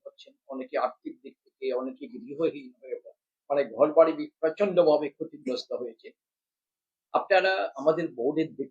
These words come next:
থেকে বিভিন্ন, সবাইকে অন্তত পক্ষে এ ব্যাপারে একটু বলবেন আপনাদের মাধ্যমে, যাদের যেখানে যে অসুবিধা হচ্ছে,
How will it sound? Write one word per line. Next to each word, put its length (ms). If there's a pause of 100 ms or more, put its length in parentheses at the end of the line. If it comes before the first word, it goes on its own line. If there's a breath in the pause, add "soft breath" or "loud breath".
থেকে 240
বিভিন্ন, 400
সবাইকে 440
অন্তত 440
পক্ষে 300
এ 100
ব্যাপারে 340
একটু 320
বলবেন 360 (240)
আপনাদের 440
মাধ্যমে, 480 (840)
যাদের 520
যেখানে 460
যে 300
অসুবিধা 440
হচ্ছে, 400